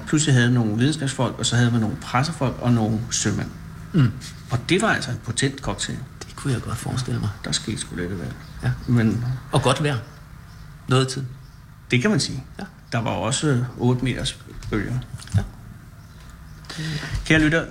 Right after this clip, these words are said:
Speaker 1: i morgen, tirsdag, går vi videre med grundstof nummer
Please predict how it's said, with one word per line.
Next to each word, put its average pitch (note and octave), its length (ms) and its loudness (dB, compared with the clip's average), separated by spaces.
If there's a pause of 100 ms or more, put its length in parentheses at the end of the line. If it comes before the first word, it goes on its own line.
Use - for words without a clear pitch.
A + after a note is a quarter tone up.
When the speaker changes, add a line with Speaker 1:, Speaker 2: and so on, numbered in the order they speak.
(320)
Speaker 1:
i G3 100 6
morgen, E3+ 500 2 (200)
tirsdag, D#3+ 580 0 (720)
går D#3 120 4
vi C#3 120 4
videre F3 540 2 (220)
med B2+ 360 2 (800)
grundstof D#3+ 580 0
nummer C3 220 2